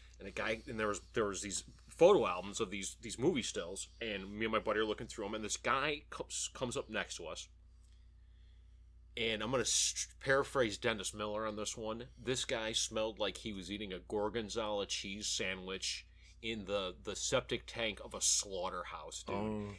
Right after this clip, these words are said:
Speaker 1: He smelled so bad, my eyes started watering. And my buddy from college looked over, and he didn't have much of a filter. He says, "Hey, hey, dude, uh, put the comic books down for, like, five minutes a day and take a shower." And, uh, the kid just, uh,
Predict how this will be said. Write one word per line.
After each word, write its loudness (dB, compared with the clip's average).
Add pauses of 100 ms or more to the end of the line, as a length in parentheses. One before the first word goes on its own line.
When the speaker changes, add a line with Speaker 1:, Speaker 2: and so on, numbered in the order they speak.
Speaker 1:
He -4
smelled 2
so -2
bad, -2 (100)
my 2 (200)
eyes -4
started -4
watering. -6 (600)
And -4
my -2
buddy 8
from -2
college 6
looked -2
over, 4
and 2
he 0
didn't 0
have 4
much 2
of -8
a -14
filter. -2
He 0
says, -4 (300)
"Hey, -4
hey, 4
dude, 4 (160)
uh, 2 (200)
put 2
the -8
comic 4
books -2 (240)
down 0
for, -6
like, -2
five 0
minutes -2
a -6
day -4
and -6
take 2
a -4
shower." -2 (360)
And, 4
uh, 2
the -4
kid 6
just, 2 (400)
uh, 0